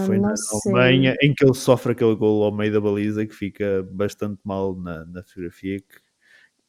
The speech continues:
Speaker 1: que deixou
Speaker 2: É.
Speaker 1: logo, deixou logo um pé atrás, nós ficámos logo um pé atrás. Não sei se, não sei se te lembras do jogo ou se te lembras do golo em específico,
Speaker 2: É,
Speaker 1: mas
Speaker 2: eu não
Speaker 1: eu
Speaker 2: lembro
Speaker 1: lembro-me
Speaker 2: es-,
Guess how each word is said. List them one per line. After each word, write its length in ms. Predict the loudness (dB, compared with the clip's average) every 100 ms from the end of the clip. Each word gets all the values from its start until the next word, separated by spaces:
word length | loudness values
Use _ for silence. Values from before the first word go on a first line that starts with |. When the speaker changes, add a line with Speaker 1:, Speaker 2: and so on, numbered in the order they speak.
| _
Speaker 1:
que 60 | 6
deixou 360 | 8 10 10
Speaker 2:
É. 200 | 12 12
Speaker 1:
logo, 400 | 10 6 2 -2 -8 -4
deixou 320 | 4 4 6
logo 220 | 6 6
um 60 | 6
pé 120 | 6
atrás, 380 | 6 4 0 -2
nós 100 | -8
ficámos 240 | -8 -6
logo 180 | -8 -8
um 80 | -6
pé 120 | -6
atrás. 400 | -6 -10 -14 -14
Não 100 | -18
sei 140 | -6 -6
se, 180 | -6 -6
não 120 | -2
sei 120 | 2 0
se 100 | 8
te 80 |
lembras 340 | 10 10 6 0
do 100 | -4
jogo 320 | 4 4 6
ou 60 | 0
se 80 | -2
te 80 |
lembras 260 | -6 -6 -6
do 120 | -4
golo 260 | -2 -2 -4
em 20 |
específico, 560 | -6 -10 -10 -8 -12 -12 -6
Speaker 2:
É, 180 | -4 0
Speaker 1:
mas 80 |
Speaker 2:
eu 80 | 4
não 80 | 8
Speaker 1:
eu 40 |
Speaker 2:
lembro 160 | 8 8
Speaker 1:
lembro-me 180 | 8
Speaker 2:
es-, 100 | 6